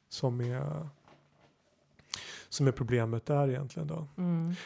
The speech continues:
Speaker 1: Men det, men det är ju inte bara, alltså, för någonstans så kan man ju liksom ändå tänka sig där att,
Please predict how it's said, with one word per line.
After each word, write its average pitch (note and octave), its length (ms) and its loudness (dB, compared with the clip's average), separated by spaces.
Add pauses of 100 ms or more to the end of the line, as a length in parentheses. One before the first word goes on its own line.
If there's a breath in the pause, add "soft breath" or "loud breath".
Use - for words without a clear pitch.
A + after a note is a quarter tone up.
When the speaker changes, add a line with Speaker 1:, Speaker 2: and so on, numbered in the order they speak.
Speaker 1:
Men F3+ 140 6
det, G#3 140 6
men F#3 140 6
det F#3+ 60 6
är - 20 8
ju F#3+ 60 8
inte E3 160 4
bara, F#3 500 10
alltså, F3+ 280 4
för D#3+ 220 0
någonstans G3 320 6
så - 80 0
kan C#3+ 180 4
man C#3 100 6
ju C#3 60 6
liksom D3 280 2
ändå C3 240 4
tänka C#3 680 2
sig F#3 220 4
där B2 260 4
att, A#2+ 300 -2